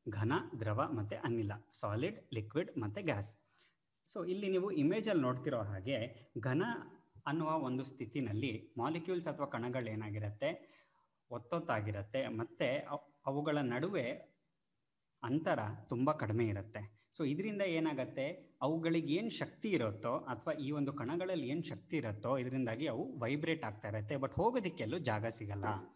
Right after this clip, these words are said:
Next ಇವಾಗ ದ್ರವ ಅಂತ ನೋಡ್ದಾಗ ಇಲ್ಲಿ ಏನಾಯ್ತು, ಇಲ್ಲಿ molecules ನ ಮಧ್ಯೆ ನೀವು ಸಾಕಷ್ಟು ಒಂದು space ನ ನೋಡ್ತಾ ಇದ್ದೀರಾ. ಇದ್ರಿಂದಾಗಿ ಏನಾಗತ್ತೆ,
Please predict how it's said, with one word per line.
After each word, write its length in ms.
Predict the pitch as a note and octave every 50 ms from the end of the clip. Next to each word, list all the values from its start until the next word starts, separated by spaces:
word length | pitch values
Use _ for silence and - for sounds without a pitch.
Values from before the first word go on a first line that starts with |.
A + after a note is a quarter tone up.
| _ _ - - _ _ _ -
Next 320 | D#3+ E3+ E3+ E3+ - - -
ಇವಾಗ 380 | - - D#3+ D#3 F#3 F#3 F3+ G3+ E3 B2
ದ್ರವ 220 | A2+ A#2 B2+ D#3+ A3
ಅಂತ 260 | C4 C4 F#3 E3 E3
ನೋಡ್ದಾಗ 460 | D#3+ D3 C3+ C3 C#3 B2 C#3 C#3 C3 B2+
ಇಲ್ಲಿ 160 | A#2+ A#2 A#2+
ಏನಾಯ್ತು, 520 | A#2+ A#2+ A#2+ A2+ A2 G#2 G#2+ E3+ F#3+ -
ಇಲ್ಲಿ 640 | - D3 C#3+ F3+ E3+ C3+ G#2+ A2 C#3+ - - - _ _ _ _ _ _ _ _ _ _ _ _ _ _ _ -
molecules 560 | C3 B2+ C#3+ E3 F#3 F3 - F#3+ F3+ E3+ -
ನ 40 | F3
ಮಧ್ಯೆ 360 | D#3 C3+ A#2 A2 G#2+ A#2 E3
ನೀವು 180 | D#3+ B2+ C3 E3
ಸಾಕಷ್ಟು 540 | E3 - A#2 G#2+ G#2 C#3 B2 - - - F#3+
ಒಂದು 220 | C#3 A#2+ B2+ E3+
space 420 | E3+ - - B2+ C3 C3 B2+ - C3
ನ 40 | A#2+
ನೋಡ್ತಾ 320 | A#2 A2 G2+ G#2 G#2 G#2
ಇದ್ದೀರಾ. 300 | G2+ G2+ G#2 G#2+ A2 A2 G#2+ - - - - - _ -
ಇದ್ರಿಂದಾಗಿ 600 | E3 E3+ A3 B3 C4 B3 A3+ G#3+ G3 F3 E3 D3
ಏನಾಗತ್ತೆ, 880 | C#3 C#3 C3+ B2 A2+ A#2 A2 G#2+ - C3+ B2 C3 D3+ F3 F#3 -